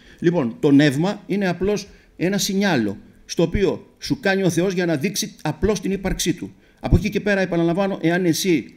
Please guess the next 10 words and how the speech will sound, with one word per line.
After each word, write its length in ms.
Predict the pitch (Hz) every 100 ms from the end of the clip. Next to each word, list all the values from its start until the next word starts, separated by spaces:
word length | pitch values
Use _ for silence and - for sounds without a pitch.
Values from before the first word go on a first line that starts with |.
| _
θέλεις, 600 | - 180 220 240 - -
προχωράς. 560 | - 117 151 131 98 -
Αν 160 | - 165
δεν 120 | 160
θέλεις, 380 | 170 220 226 - - _
φεύγεις. 520 | - 160 98 - - _ _ _ - - -
Και 580 | 170 165 135 127 107 - - _ _ _ _ _ _ _ _ _
ταυτοχρόνως, 840 | - - 120 190 190 123 139 175 - - - - _ _ -
πρέπει 260 | 160 170
να 120 | 170